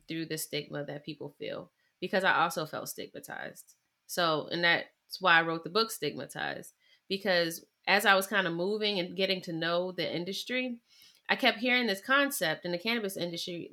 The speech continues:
where they're like, "Oh yeah, 'cause of the stigma. Nobody wants to hear it's the stigma, the stigma, the stigma." And it's like, "Okay, we understand that's a barrier,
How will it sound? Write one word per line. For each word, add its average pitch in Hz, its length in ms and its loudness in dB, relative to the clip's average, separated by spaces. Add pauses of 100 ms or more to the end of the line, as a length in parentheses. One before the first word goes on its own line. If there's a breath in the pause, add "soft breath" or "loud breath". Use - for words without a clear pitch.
(140)
where 185 160 0
they're 190 120 2
like, 175 300 2
"Oh 220 160 0
yeah, 180 220 2
'cause 180 200 -4
of 175 60 -2
the 165 60 -6
stigma. 156 400 -2
Nobody 220 380 2
wants 165 200 -2
to 170 80 -10
hear 190 160 -2
it's 196 120 -4
the 185 80 -8
stigma, 160 400 -2
the 151 100 -6
stigma, 170 300 -4
the 160 60 -6
stigma." 151 460 -6 (500)
And 196 120 2
it's 214 140 0
like, 185 400 6 (1160)
"Okay, 185 640 4 (220)
we 208 180 2
understand 214 420 2
that's 196 160 2
a 160 60 0
barrier, 175 840 4